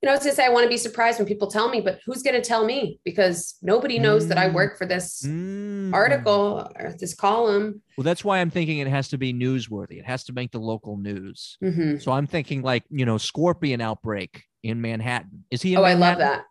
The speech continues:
Speaker 1: He is in Manhattan. Yeah,
Speaker 2: Great.
Speaker 1: well.
Speaker 2: I feel like scorpion outbreak might break the news,
Speaker 1: He's
Speaker 2: you know?
Speaker 1: Brooklyn. Brooklyn, technically.
Speaker 2: Brooklyn. Oh, okay. Well, that's a problem. I can't get scorpions to Brooklyn.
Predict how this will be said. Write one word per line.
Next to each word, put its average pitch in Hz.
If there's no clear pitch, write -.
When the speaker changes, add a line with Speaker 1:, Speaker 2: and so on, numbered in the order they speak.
Speaker 1:
He 208
is 185
in 156
Manhattan. 135
Yeah, 127
Speaker 2:
Great. 202
Speaker 1:
well. 127
Speaker 2:
I 175
feel 240
like 220
scorpion 190
outbreak 131
might 127
break 117
the 113
news, 104
Speaker 1:
He's 277
Speaker 2:
you 220
know? 277
Speaker 1:
Brooklyn. 165
Brooklyn, 233
technically. 151
Speaker 2:
Brooklyn. 170
Oh, 160
okay. 135
Well, 117
that's 165
a 160
problem. 113
I 107
can't 131
get 120
scorpions 107
to 98
Brooklyn. -